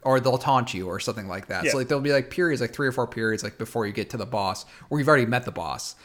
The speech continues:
Speaker 1: So it's,
Speaker 2: Okay.
Speaker 1: it's this nice sort of, like, not, um, not ratcheting up or anything like that, but it's kind of, I always neat that, I always like when, um, you get an idea of who you're gonna fight before you fight them. Um,
Speaker 2: Yes.
Speaker 1: so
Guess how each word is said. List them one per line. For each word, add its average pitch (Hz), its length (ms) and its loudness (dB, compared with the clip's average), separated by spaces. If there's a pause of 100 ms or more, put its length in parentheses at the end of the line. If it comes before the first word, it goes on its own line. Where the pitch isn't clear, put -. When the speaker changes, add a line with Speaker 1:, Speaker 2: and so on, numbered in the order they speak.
(140)
Speaker 1:
So 139 160 2
it's, 127 160 0
Speaker 2:
Okay. 113 100 -4
Speaker 1:
it's 127 100 -4
this 127 200 -4
nice 123 240 -2
sort 117 180 -2
of, 101 80 -8
like, 101 200 -6 (360)
not, 131 320 0
um, 90 320 -4 (240)
not 226 220 -4
ratcheting 113 360 -2
up 123 160 -4
or 107 40 -2
anything 98 180 -6
like 98 140 -8
that, 107 140 -6
but 123 100 -4
it's 123 80 -10
kind 147 240 -4
of, 123 180 -4
I - 40 -2
always 139 200 -2
neat 110 180 -4
that, 104 120 -4
I - 140 -6
always 135 140 -2
like 101 260 -4
when, 101 180 -6
um, 95 260 -10 (460)
you 120 120 -2
get 120 160 0
an 107 60 -6
idea 101 520 -4
of 98 180 -6
who 120 100 -6
you're 107 160 -4
gonna 107 140 -4
fight 104 340 -6
before 92 360 -8
you 92 120 -6
fight 90 300 -8
them. 113 280 -6 (460)
Um, 92 460 -4
Speaker 2:
Yes. 98 280 -8
Speaker 1:
so 113 420 -2